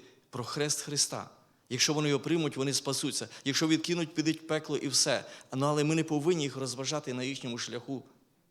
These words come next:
до пекла. Бо завтра може їхнє серце зробити останній удар. Їхня нога завтра може зробити останній крок. Може прилетіти ракета,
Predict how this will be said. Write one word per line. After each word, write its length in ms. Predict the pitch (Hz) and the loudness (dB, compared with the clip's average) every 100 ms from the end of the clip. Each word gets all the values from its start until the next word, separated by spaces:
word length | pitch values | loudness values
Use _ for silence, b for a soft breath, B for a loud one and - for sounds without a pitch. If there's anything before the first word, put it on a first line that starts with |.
| _ | _
до 160 | 107 | -10
пекла. 400 | - 107 - 98 - _ _ b b | -8 -8 -8 -14 -16 _ _ b b
Бо 200 | - 127 | -6 2
завтра 420 | 131 151 160 160 160 | 4 6 4 2 0
може 360 | 160 156 151 123 - | 2 2 0 -2 -6
їхнє 280 | 143 147 135 | -6 -2 0
серце 360 | 151 151 147 | 0 0 -2
зробити 400 | 127 135 135 123 | -6 -4 -6 -4
останній 500 | 123 120 135 127 127 | -4 -4 -6 -6 -6
удар. 380 | 120 113 107 - - - B B B | -4 0 0 -2 -14 -20 B B B
Їхня 360 | 139 156 165 160 | -2 0 2 2
нога 280 | 165 165 160 | 4 2 2
завтра 380 | 151 175 170 | 4 2 2
може 200 | 170 165 | -2 -2
зробити 380 | 156 151 160 160 | -4 -4 -6 -4
останній 400 | 143 - 151 143 | -4 -4 -4 -4
крок. 360 | - 151 147 - | -4 -4 -4 -4
Може 160 | 127 | -6
прилетіти 500 | 131 135 139 139 151 | -6 -4 -6 -6 -4
ракета, 560 | 127 120 139 147 143 135 | -2 -2 0 0 -2 -8